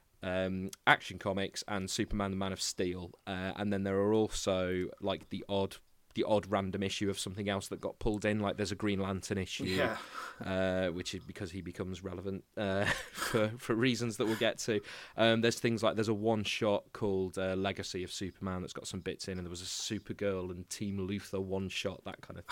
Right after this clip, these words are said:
Speaker 1: thing. <laughs> Justice League of America gets pulled in because not only was Superman a member of the Justice League, but Dan Jurgens, who was the writer and artist of the, um, adjectiveless <laughs> Superman series,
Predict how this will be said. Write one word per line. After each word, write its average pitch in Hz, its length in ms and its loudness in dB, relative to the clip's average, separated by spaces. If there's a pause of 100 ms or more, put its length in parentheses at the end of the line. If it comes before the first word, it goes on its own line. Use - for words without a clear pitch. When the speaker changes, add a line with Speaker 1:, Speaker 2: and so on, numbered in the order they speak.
Speaker 1:
thing. 87 140 -4 (120)
<laughs> - 120 -16
Justice 127 320 2
League 117 120 6
of 104 80 0
America 110 380 2
gets - 220 -2
pulled 110 260 0
in 104 160 2
because 95 340 -2 (300)
not 117 160 8
only 117 160 8
was 101 140 0
Superman 101 340 2
a 101 60 2
member 101 260 0
of 90 60 -4
the 92 40 -8
Justice - 360 -6
League, 110 340 4
but - 220 -2
Dan 98 200 2
Jurgens, 92 760 -2
who 104 160 -2
was 87 260 -6
the 104 100 0
writer 95 320 -2
and 95 60 -4
artist 95 460 -6
of - 260 -8 (140)
the, 92 200 0 (260)
um, 92 280 -2 (600)
adjectiveless 107 640 2
<laughs> - 180 0
Superman 123 560 6
series, 117 640 6